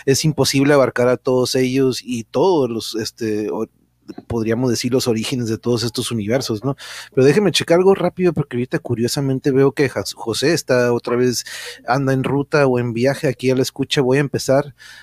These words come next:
a manejar", eso fue hace unos minutos, y después dice, un minuto después, después de comenzar a manejar, dice, "Me encantan los cómics, yo tenía de los ochenteros del Hombre Araña, no manejes y chatees, por favor,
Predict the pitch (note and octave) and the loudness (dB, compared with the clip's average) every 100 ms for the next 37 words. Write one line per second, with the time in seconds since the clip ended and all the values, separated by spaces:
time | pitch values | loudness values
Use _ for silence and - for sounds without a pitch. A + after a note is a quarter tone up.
0 | - C3 B2+ B2 A#2+ A#2 - E3+ G3+ D3+ | -10 -2 0 0 0 -2 0 0 2 -2
1 | D#3 - D#3 - D#3 D3 C#3 C3 C3+ D3 | -2 0 0 0 2 2 2 0 -2 -2
2 | C3+ B2+ D#3+ F#3+ F#3+ - - - - - | 0 0 0 0 0 -4 -16 -20 -20 -20
3 | _ - A#3+ G#3 D3 - D3 D#3 D3 D3+ | _ -4 -2 2 0 2 2 2 0 -4
4 | - D3+ C#3+ C#3 - _ _ _ _ D3 | 0 2 4 2 -2 _ _ _ _ -4
5 | D3 C#3+ D#3+ C3+ D#3 D#3+ D3+ C#3+ C#3+ C#3+ | -4 0 0 0 0 0 0 0 0 -2
6 | C3 A#2+ C#3 C#3 C3+ A#2+ D3 F3+ F#3 E3 | -4 -4 -4 -4 -4 -4 -4 -4 -6 -6
7 | B2+ A#2 C3 D3+ A#2+ - C#3+ F3+ C#3+ C#3+ | -6 -6 -4 -4 -6 -4 -4 -2 -4 -6
8 | D3 D3 C3+ B2+ A2 A#2+ G#2+ C3 C3+ A#2 | -2 0 0 -2 -4 -6 -2 0 0 0
9 | A#2 A#2+ B2 C3+ D#3 E3 C3 C3 D3 D3 | -2 0 0 0 0 -2 -2 -2 0 0
10 | D3 D#3 B2 - G#2 - A#2+ C#3 A#2+ - | -2 -2 -6 -8 -8 -2 0 0 -4 -2
11 | G#2 A#2+ C3 | 0 0 -2